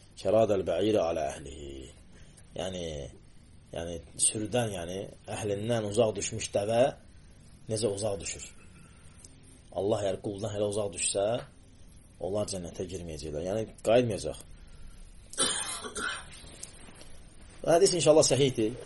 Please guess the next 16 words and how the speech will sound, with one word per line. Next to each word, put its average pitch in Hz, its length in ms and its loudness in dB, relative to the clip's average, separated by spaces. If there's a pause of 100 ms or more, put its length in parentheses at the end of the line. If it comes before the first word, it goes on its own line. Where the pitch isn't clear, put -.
(1080)
Allahın 107 300 -2
izni 107 160 -6
ilə. 120 100 -2 (720)
Lakin 127 360 4
bəzi 135 240 8
alimlər 123 240 6
susurlar 123 340 8
bu 104 80 0
hədis 107 240 0
barədə. 113 340 8 (580)
Bu 151 100 2
hədisə 151 260 6
əslində 143 240 2
ehtiyacımız 139 420 6
yoxdur. 120 320 4 (880)
Bunun, 139 240 2